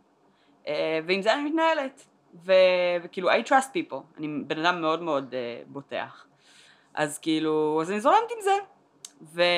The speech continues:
ואז, כשאני אחטוף כאפה, אני אחטוף כאפה. אבל את יודעת, בקטע של כאילו... כשאני אחטוף אותה, אני אהיה כזה, "אה, טוב, נו, מישהו היה צריך להיות, אה, <laughs> רוצח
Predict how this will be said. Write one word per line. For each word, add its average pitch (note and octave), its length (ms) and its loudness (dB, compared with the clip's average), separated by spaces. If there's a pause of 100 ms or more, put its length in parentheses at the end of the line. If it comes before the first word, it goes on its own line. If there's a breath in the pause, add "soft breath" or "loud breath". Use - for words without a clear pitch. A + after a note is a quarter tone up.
(1000)
ואז, D4 420 2 (800)
כשאני D4+ 200 6
אחטוף G4 220 0
כאפה, A#3 260 4
אני C4 100 0
אחטוף - 200 -10
כאפה. G#4+ 320 2 (380)
אבל G3+ 100 -6
את G3+ 100 -4
יודעת, C4 160 4
בקטע A#3 220 0
של A#3+ 180 -6
כאילו... G3+ 320 -2 (400 soft breath)
כשאני C4+ 340 4
אחטוף C#4 300 0
אותה, C#4+ 200 4
אני G#3+ 120 0
אהיה A3 120 2
כזה, G#3+ 260 -4 (280)
"אה, F4 60 0 (120)
טוב, D4 180 6
נו, B3+ 140 2
מישהו A#3 300 0
היה E3 240 4
צריך B2 340 -4
להיות, F3+ 280 4
אה, C#4+ 100 8 (140)
<laughs> A#3 220 4
רוצח C4+ 440 2